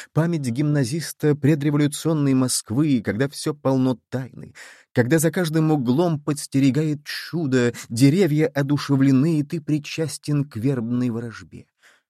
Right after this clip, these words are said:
Какое ощущение детства человечества на грани язычества и в предвкушении уже иных истин.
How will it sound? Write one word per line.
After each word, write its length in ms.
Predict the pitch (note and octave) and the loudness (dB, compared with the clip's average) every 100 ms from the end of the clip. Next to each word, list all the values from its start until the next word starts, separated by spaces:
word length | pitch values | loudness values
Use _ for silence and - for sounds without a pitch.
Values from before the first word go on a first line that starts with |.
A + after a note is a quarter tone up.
| _ - | _ -4
Какое 300 | C#3 F#3 E3+ | 0 2 0
ощущение 840 | - D3 C#3+ - E3+ D#3+ D#3 D3+ | -2 -4 -4 -4 -4 -2 -2 -2
детства 640 | C3 G#2 E3+ E3 - C#3 D3 | -2 -2 -4 -4 -8 -4 -4
человечества 920 | C#3 C3+ B2+ D#3+ D#3+ C#3+ - B2+ C#3+ | 0 2 2 0 -2 -4 -4 0 2
на 160 | C#3+ C3+ | 4 2
грани 300 | C#3 D#3+ D3+ | 2 0 2
язычества 1120 | C3 C3+ A2 A2 D#3+ - C3 - A#2+ B2 B2 - - | 2 0 -2 -4 -8 -6 -6 -6 -4 0 0 -2 -4
и 100 | F3+ | -4
в 100 | - | 0
предвкушении 960 | D#3+ - - D#3 D3 E3 E3+ D#3 D#3 D#3 | -2 -2 -2 -4 -2 -4 -2 -2 -2 -2
уже 320 | - C#3 A2+ D#3 | -2 -4 -2 -6
иных 640 | - C#3+ C3+ D3 C#3+ _ - | -2 -2 0 -4 -8 _ -14
истин. 640 | B2 - - - C#2+ | -12 -12 -14 -14 -16